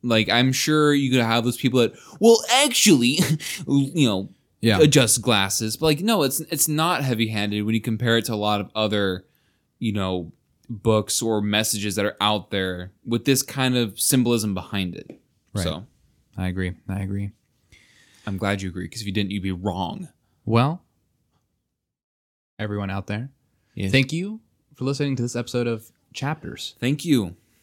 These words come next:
Speaker 2: a book report podcast all about the silver chair.
Speaker 1: I will say, I'm gonna throw this out there. We had one listener from Norway listen to us on,
Speaker 2: Oh.
Speaker 1: on Spotify. One little listen. So I just wanna say, uh, a tusen takk.
Speaker 2: Nice.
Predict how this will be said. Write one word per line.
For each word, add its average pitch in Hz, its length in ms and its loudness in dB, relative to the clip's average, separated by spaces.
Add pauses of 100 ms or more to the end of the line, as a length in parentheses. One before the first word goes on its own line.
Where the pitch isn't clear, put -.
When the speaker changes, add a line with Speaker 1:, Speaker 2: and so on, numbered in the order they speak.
Speaker 2:
a 107 60 -8
book 107 180 -2
report 113 300 -2
podcast 98 440 -4
all 104 180 0
about 95 360 -4 (360)
the 92 80 -6
silver 87 320 -6
chair. 110 180 -6
Speaker 1:
I - 20 -2
will 110 180 -2
say, 110 460 -4 (100)
I'm 117 100 -4
gonna 110 140 -2
throw 107 160 -4
this 104 120 -6
out 107 180 -4
there. - 220 -8 (560)
We 107 160 -8
had 107 160 -2
one 113 220 0
listener 113 360 -4
from 98 240 -6
Norway 101 380 -2
listen 98 240 -6
to 95 120 -4
us 98 120 -8
on, 92 220 -8
Speaker 2:
Oh. 117 340 6
Speaker 1:
on 107 120 0
Spotify. 101 760 -2 (200)
One 120 340 2
little 127 200 4
listen. 117 380 0 (280)
So 131 140 0
I 127 40 6
just 127 80 0
wanna 127 100 0
say, 123 220 2
uh, 95 120 0 (280)
a 117 100 -8
tusen - 520 -6
takk. - 380 -16 (480)
Speaker 2:
Nice. 143 400 -8